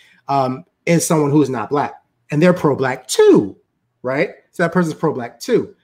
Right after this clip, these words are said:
Um, so I think there's a number of different things that might make it complex. There's a number of different things that might make it difficult. And there's a number of different things that might make it very challenging to the point where you might have to put in more work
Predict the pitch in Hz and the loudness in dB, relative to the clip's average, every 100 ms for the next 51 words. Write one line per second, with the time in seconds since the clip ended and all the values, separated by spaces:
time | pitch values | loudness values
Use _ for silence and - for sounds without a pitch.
0 | _ _ - 165 165 156 156 - 190 190 | _ _ -2 2 2 0 -4 -4 -2 -2
1 | 247 - _ _ _ _ 139 190 185 180 | -8 -10 _ _ _ _ -4 0 2 2
2 | 208 220 202 185 175 175 165 170 165 151 | 2 4 4 2 0 -6 -4 -2 -2 -4
3 | 143 156 147 156 139 - 107 104 175 196 | -4 -6 -4 -6 -8 -14 -16 -6 -6 -6
4 | - - _ _ _ 156 156 175 180 165 | -10 -20 _ _ _ -4 -2 0 0 0
5 | 175 165 160 151 139 127 127 120 101 165 | -4 -4 -4 -4 -6 -8 -10 -14 -10 -8
6 | 165 156 147 135 - _ _ 143 147 151 | -8 -10 -6 -8 -10 _ _ -6 -2 0
7 | 151 175 165 160 147 156 147 139 139 143 | 0 0 0 -2 -6 -4 -4 -2 -4 -4
8 | 135 143 123 104 143 143 123 - 147 170 | -6 -4 -6 -4 0 0 -2 -6 -2 0
9 | 147 131 127 131 - 139 - 139 135 123 | 0 -4 -4 -6 -4 -6 -2 -2 0 -2
10 | - _ 160 190 185 160 190 156 135 151 | -8 _ 2 4 2 2 2 2 2 2
11 | 135 127 127 - | 2 2 0 -4